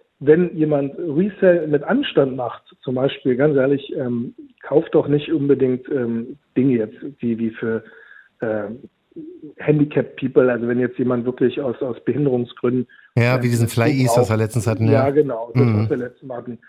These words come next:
Speaker 1: kauft doch nicht sowas. Oder Kinderschuhe. Ich weiß, äh,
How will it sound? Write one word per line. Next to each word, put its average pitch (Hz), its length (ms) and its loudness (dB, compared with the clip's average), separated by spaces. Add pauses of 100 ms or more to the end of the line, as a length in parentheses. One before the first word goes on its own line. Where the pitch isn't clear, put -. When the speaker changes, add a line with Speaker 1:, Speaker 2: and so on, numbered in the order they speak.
(380)
Speaker 1:
kauft - 280 -4
doch - 140 -10
nicht 117 140 -18
sowas. 110 240 -14
Oder 175 160 0
Kinderschuhe. 151 680 -4
Ich - 120 -10
weiß, 196 260 2
äh, 196 240 -10